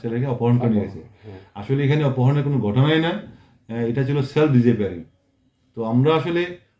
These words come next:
Speaker 1: এই যে কামরানকে পাওয়ার কারণে, তার বক্তব্য নেওয়ার কারণে আপনাদেরকে কনফার্ম করে বলতে পারতেছি,
Speaker 2: হুম, হুম।
Speaker 1: যদি তাকে না পাইতাম তাহলে তো আমরা এটা বলার সুযোগ পেতাম না। তো আমরা পুলিশরা যারা কাজ করি, আমরা আসলে, আহ, কনক্লুসিভ এভিডেন্স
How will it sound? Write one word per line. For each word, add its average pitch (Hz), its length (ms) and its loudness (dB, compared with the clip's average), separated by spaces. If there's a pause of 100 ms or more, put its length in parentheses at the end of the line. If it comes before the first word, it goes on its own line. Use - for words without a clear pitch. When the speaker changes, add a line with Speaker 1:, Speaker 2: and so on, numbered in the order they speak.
(260)
Speaker 1:
এই 127 180 -4
যে 131 140 -2
কামরানকে 131 580 2
পাওয়ার 131 260 2
কারণে, 123 200 2
তার 123 180 0
বক্তব্য 135 360 -2
নেওয়ার 131 260 4
কারণে 123 160 2
আপনাদেরকে 123 320 -2
কনফার্ম 131 400 -2
করে 143 100 2
বলতে 127 240 2
পারতেছি, 110 400 -6
Speaker 2:
হুম, 117 100 -12
হুম। 98 520 -10
Speaker 1:
যদি 127 80 -2
তাকে 131 200 0
না 139 160 2
পাইতাম 151 320 0
তাহলে 139 180 -2
তো 139 100 -2
আমরা 131 380 2 (320)
এটা 120 160 -4
বলার 120 240 4
সুযোগ 143 260 -2
পেতাম 101 240 -2
না। 82 180 -14 (220)
তো 104 60 -14
আমরা 117 180 -4 (100)
পুলিশরা 127 580 -4
যারা 113 180 -4
কাজ 113 240 -6
করি, 113 200 -12
আমরা 110 280 -2
আসলে, 120 260 -4
আহ, 98 960 -10
কনক্লুসিভ 123 440 -2
এভিডেন্স 131 480 2